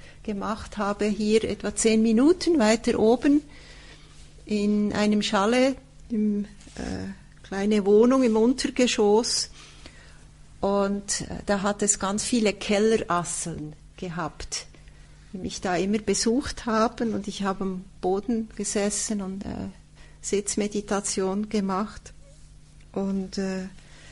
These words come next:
irgendwie, es waren ein bisschen viele, so ein paar wenige, äh, ging meistens noch, aber wenn da so ein bisschen eine Invasion <laughs> kam, fand ich das nicht mehr so toll.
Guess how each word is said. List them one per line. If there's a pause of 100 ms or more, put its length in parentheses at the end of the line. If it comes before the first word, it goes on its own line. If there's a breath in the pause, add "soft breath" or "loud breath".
(840 loud breath)
irgendwie, (200)
es
waren
ein
bisschen
viele,
so
ein
paar
wenige, (160)
äh, (300 loud breath)
ging
meistens
noch,
aber
wenn
da
so
ein
bisschen
eine
Invasion
<laughs>
kam, (1160 loud breath)
fand
ich
das
nicht
mehr
so
toll.